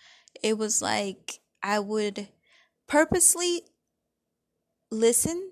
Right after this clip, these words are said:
to things even I didn't know what they were. And it helped that I was in school and I was constantly, like, exposed to hearing English. But when I would come home, like I said, I would watch the T V and, like, listen to the audios. Just, like, listen to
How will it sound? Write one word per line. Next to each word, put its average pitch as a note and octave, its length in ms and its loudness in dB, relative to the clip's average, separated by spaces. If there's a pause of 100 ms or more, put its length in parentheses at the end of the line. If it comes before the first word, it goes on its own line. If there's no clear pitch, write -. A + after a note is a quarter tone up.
(180)
to C#4+ 640 -2
things D4+ 360 -4
even C#4 280 0
I C#4 100 2
didn't C#4 240 0
know C4+ 160 0
what B3+ 380 -4 (180)
they C4 80 -2
were. B3+ 460 -6
And B3 120 2
it A#3+ 80 0
helped B3 280 0
that C4 100 0
I A3+ 80 0
was G3 220 -2
in A#3 100 -4
school - 320 0
and A3+ 140 -2
I G#3 60 -2
was G3+ 200 -8 (100)
constantly, A3 600 -8
like, F#3+ 260 -8 (300)
exposed - 840 -2
to G#3+ 280 -10
hearing G#3 360 -6
English. A3+ 600 -8 (480)
But A3 120 -2
when A3 120 -4
I G#3+ 80 -4
would G#3+ 280 -10
come G#3 180 -6
home, C#4+ 420 0
like A3+ 160 -2
I A3+ 60 -4
said, A3 160 -2
I G#3+ 60 -2
would G#3 200 -6
watch G#3+ 320 -6
the G3+ 120 -10
T - 180 -10
V A3 540 -8 (420)
and, A3 160 -4
like, G#3+ 180 -4
listen A#3+ 340 0
to A#3 140 -2
the G3+ 240 -6
audios. F#3+ 640 -4
Just, A#3+ 160 -2
like, B3+ 180 0
listen C4+ 400 -2
to C#4 300 -4